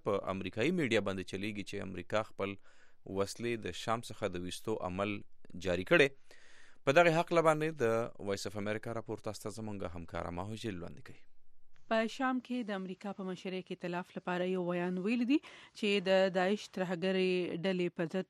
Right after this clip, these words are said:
Speaker 2: په شام کې د امریکا په مشرۍ کې ائتلاف خپل عسکر ویستل شروع کړي. تیره میاشت د امریکا صدر ډونالډ ټرمپ لخوا د شام نه دوه زره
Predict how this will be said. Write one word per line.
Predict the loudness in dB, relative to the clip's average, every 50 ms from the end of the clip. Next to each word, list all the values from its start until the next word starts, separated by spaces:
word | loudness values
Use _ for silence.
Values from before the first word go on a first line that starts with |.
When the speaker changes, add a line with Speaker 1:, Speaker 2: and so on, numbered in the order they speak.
| -2 -2
Speaker 2:
په | -2 -2 -2
شام | 0 0 0 0 0
کې | -2 0 0 0 0 0 -4 -6 -18 -20 -20 -20 -20 -18 _ -2 0 0
د | 2 2 2
امریکا | 0 -2 -2 -2 -2 -2 -2 -2
په | -2 -2
مشرۍ | -2 -2 -2 -2 0 0 0 -2 -2
کې | -2 -2 -2
ائتلاف | -2 -4 -4 -2 0 2 2 2 0 -2 -2 -2 -2 -2 -2
خپل | _ -2 -2 -2 -2 -4 -8 -10 -8 -8 -8
عسکر | -8 -4 0 0 0 0 0
ویستل | -2 -2 -2 -2 -2 -2
شروع | -2 -2 -2 -2 -4 -4
کړي. | -6 -6 -6 -8 _ _ _ _ _ -20 -20 -20 -20 -20 -20 _ -2
تیره | 0 2 2 2 2
میاشت | 2 2 2 0 -2 0 4 8
د | 8 8
امریکا | 8 8 4 2 2 2 2 2 4 4
صدر | 6 6 6 4 4 4
ډونالډ | 2 2 2 2 0 2 2
ټرمپ | 2 2 2 0 0
لخوا | 4 6 8 8 8 8 6 4
د | 2 0 0
شام | 2 4 6 6 6 6 4 4
نه | 4 4 4 2 -2 -16 -20 -20 -20 -18 -16 -6 0 0 0 0 4 4
دوه | 4 6 6 6
زره | 6 6 6